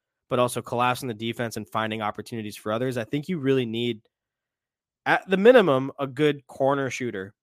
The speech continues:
At the, at the very best, you need an elite three-point shooter. And there are those guys available. Now, it comes at the compromise of defense, and it probably comes at the compromise of a bad contract. So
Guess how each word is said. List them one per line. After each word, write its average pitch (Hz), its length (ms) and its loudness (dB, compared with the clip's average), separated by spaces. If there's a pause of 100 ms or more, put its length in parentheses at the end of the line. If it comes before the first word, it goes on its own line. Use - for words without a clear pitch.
At 127 240 -4
the, 123 260 0 (100)
at 110 140 -6
the 113 60 -10
very 165 260 -2
best, 147 340 -4
you 123 120 -6
need 127 240 -2 (100)
an 117 180 -4
elite 123 460 -4 (140)
three-point 123 480 -8
shooter. 98 360 -8 (540)
And 160 140 2
there 180 120 6
are 202 160 8
those 180 240 2
guys 147 400 -2
available. 120 560 -4 (320)
Now, 131 280 6
it 131 160 -6
comes 165 260 -2
at 143 60 -4
the 127 60 -8
compromise 120 540 -4
of 107 80 -10
defense, 104 540 -8 (320)
and 170 120 2
it 165 100 -2
probably 170 280 4
comes 151 240 -4
at 139 40 -12
the 131 60 -8
compromise 117 520 -4
of 107 60 -10
a 107 60 -6
bad 92 260 -6
contract. 82 500 -12
So 113 260 -2